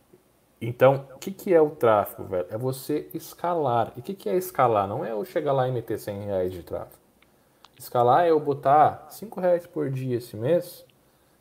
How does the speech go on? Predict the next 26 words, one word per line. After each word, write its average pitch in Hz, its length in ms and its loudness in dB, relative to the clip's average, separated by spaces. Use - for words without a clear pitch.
e 139 60 -4
mensurar, 151 760 -2
medir 127 380 -2
os 190 120 -8
resultados, 175 600 -2
entender 107 340 -10
quanto - 220 -12
que - 80 -16
custa - 300 -14
o - 20 -6
lead, 123 480 -6
quanto - 200 -18
que 123 80 -12
custa. 123 420 -2
Escalar 156 720 4
é 156 60 2
saber 165 600 4
quanto 185 320 0
que - 60 -20
custa 202 300 -6
e 190 40 -8
quanto 285 380 4
que - 80 -10
eu 247 80 2
tô 214 140 -2
aumentando 190 640 0